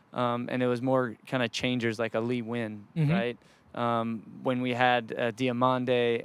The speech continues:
Speaker 1: and Christian Ramirez, that was massive to have a one-two punch at the nine position.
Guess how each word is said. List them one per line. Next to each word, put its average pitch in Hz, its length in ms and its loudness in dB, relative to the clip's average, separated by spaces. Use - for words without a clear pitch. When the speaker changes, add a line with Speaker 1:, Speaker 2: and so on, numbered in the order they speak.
Speaker 1:
and 117 140 -10
Christian 123 320 -4
Ramirez, 120 520 0
that 120 220 2
was 120 380 -4
massive 113 760 0
to 120 100 -4
have 113 160 -2
a 110 40 -10
one-two 123 400 -6
punch 117 420 -2
at - 160 -2
the 127 60 -2
nine 123 320 2
position. 110 600 -6